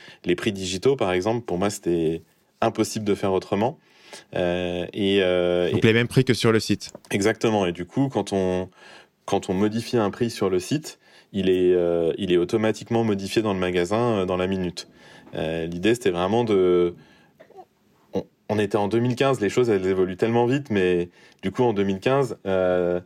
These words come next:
Speaker 1: on avait encore souvent cette question, euh, allez-vous appliquer les mêmes prix, euh, entre, euh, entre le web et le, et le magasin physique ? Euh, donc,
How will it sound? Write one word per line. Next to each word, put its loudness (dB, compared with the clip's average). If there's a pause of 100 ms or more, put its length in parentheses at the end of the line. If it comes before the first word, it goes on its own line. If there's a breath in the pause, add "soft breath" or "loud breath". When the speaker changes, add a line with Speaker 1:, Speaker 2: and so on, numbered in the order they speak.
(420 soft breath)
Speaker 1:
on 0
avait 0
encore 0
souvent 0
cette -2
question, 0
euh, 2
allez-vous 2
appliquer 2
les 2
mêmes 2
prix, 2
euh, 2
entre, -4
euh, 2
entre -2
le 2
web 2
et 4
le, 2
et 0
le 0
magasin 0
physique ? -6 (500 loud breath)
Euh, -2
donc, -4